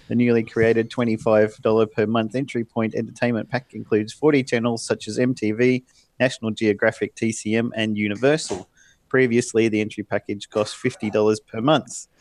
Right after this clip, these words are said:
The box sets channel will be available for an extra ten dollars on top of the newly announced twenty-five dollar entertainment pack. "Binging on television is hugely pop-, hugely popular, and we know this service will be a smash hit," he said at a subscription T V industry conference on Thursday.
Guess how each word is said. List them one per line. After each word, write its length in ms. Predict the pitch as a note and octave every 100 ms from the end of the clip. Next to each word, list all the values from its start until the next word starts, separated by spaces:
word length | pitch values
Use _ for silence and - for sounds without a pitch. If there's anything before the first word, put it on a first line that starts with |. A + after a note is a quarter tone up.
| - - -
The 80 | A#2
box 240 | C3 -
sets 240 | B2 A2+
channel 300 | - C3 D3+
will 120 | C#3+ A2+
be 120 | A2+
available 460 | A2 A2+ A2+ A#2+
for 140 | A#2+ A2+
an 40 |
extra 220 | A2 -
ten 240 | G#2+ D#3 E3
dollars 320 | C3 A2+ A2+
on 100 | G#2
top 200 | A#2 -
of 60 | G2+
the 80 | G#2
newly 320 | A2+ A2 G#2+
announced 320 | G#2+ G#2+ -
twenty-five 560 | A#2+ A2 G#2+ G#2+ G#2+ G#2+
dollar 240 | G#2 G#2
entertainment 560 | G2+ - B2+ C3 C3 -
pack. 260 | C#3+ - _ - - - -
"Binging 320 | D#3+ E3 D3 C3+
on 140 | A#2+
television 540 | C3+ C#3+ B2+ A#2+ A2
is 140 | G2+ -
hugely 320 | B2 A2 G#2
pop-, 300 | - C3+ - _
hugely 400 | - C#3+ B2+ G#2+
popular, 460 | G#2 B2 A#2 G2 G#2+
and 100 | G#2+
we 80 |
know 160 | G#2+ A#2
this 240 | G#2 G#2+
service 340 | - G#2+ G#2 -
will 60 | G2+
be 120 | G2+
a 40 |
smash 420 | - A2+ A2 -
hit," 140 | C#3 C3+
he 80 | A2+
said 300 | - A#2 A#2 _ _ _ _
at 100 | A2
a 80 | A2+
subscription 760 | - A2 G#2+ - - - A2
T 160 | G#2 A2
V 140 | G#2
industry 380 | G#2+ G2+ - G2
conference 480 | G2+ G#2 - G2 -
on 180 | F#2 G2+
Thursday. 500 | B2 C#3+ B2 F#2